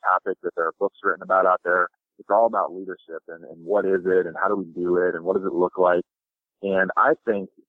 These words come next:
in the world of athletics, and this is why I'm so passionate about Next Level, is, um, there are misperceptions about leadership in the athletic realm. Uh, what does it look like? You know, and I, I, I would provide a visual case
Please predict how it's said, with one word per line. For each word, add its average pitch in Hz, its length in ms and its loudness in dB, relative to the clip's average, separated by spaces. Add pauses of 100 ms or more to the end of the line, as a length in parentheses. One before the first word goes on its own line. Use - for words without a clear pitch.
in 107 100 -8
the 95 100 -4
world 113 280 4
of 110 80 2
athletics, 98 520 0
and 98 100 -12
this 104 120 -16
is 104 60 -14
why 98 140 0
I'm 92 100 -6
so 98 120 -4
passionate 95 340 -2
about 87 200 -2
Next 87 200 -14
Level, 92 500 2
is, 85 60 -8 (520)
um, 87 400 0 (680)
there 120 200 2
are 117 60 4
misperceptions 113 800 -4
about 87 260 0
leadership 95 460 -6
in 101 140 -10
the 98 180 -2
athletic 90 360 0
realm. 82 420 -2 (340)
Uh, 85 100 -4
what 101 180 2
does 104 120 0
it 78 80 0
look 92 240 -2
like? 80 200 2
You 85 80 -14
know, 90 120 -2
and 90 100 0
I, 92 40 2 (180)
I, 95 460 -2
I - 20 4
would 90 200 0 (120)
provide 98 320 2
a 90 40 0
visual 92 380 -2
case 107 140 -4